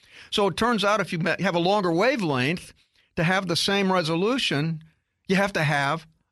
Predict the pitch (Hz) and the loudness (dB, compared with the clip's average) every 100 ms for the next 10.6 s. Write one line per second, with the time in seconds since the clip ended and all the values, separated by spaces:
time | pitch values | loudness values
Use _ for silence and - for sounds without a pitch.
0 | _ 180 165 127 123 147 180 196 _ _ | _ -4 0 0 0 0 -2 -4 _ _
1 | _ - 262 403 - 139 120 151 147 156 | _ -2 0 0 -2 -4 -4 -4 -2 -2
2 | 156 151 185 208 214 143 120 85 - _ | -2 -2 0 -2 -2 -6 -6 -8 -12 _
3 | _ _ _ - - 170 175 208 202 190 | _ _ _ -14 -4 -2 0 0 2 2
4 | 196 175 175 311 277 247 233 214 - 180 | 0 0 0 -2 -2 -2 0 0 -2 0
5 | 170 160 - 120 143 240 294 254 202 196 | 2 0 -2 -2 0 0 0 0 0 -2
6 | 190 - 160 131 - 151 - 208 185 151 | -4 -2 0 0 -4 -6 -2 -2 -2 -4
7 | 131 143 160 180 - 156 127 127 170 165 | -2 0 0 -2 -2 0 0 -2 -6 -6
8 | - 170 165 - _ _ _ - 160 156 | -4 -4 -4 -10 _ _ _ -4 -2 0
9 | 147 139 135 127 120 110 120 113 117 117 | 0 0 0 0 -2 -2 -2 -2 -4 -4
10 | 113 113 165 110 110 | -4 -4 -2 0 -2